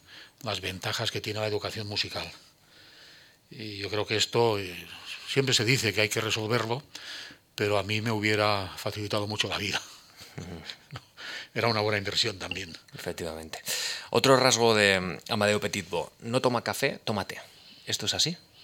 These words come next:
Speaker 1: Esto es así, eh, y esto empezó, pues, en un momento que fui hipertenso.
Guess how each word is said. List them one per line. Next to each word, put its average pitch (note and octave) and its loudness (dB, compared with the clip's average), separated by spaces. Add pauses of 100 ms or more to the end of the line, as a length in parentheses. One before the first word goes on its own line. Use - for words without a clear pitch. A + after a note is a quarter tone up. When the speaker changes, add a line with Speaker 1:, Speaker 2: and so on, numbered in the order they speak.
(640)
Speaker 1:
Esto - 4
es - 10
así, D3+ 8 (280)
eh, A2+ 2
y A2 2
esto A#2 0
empezó, A#2 4
pues, A2 -6 (1200)
en G2 -4
un G#2+ -2
momento G#2+ 4
que G#2+ 2
fui A2 2
hipertenso. G#2+ 2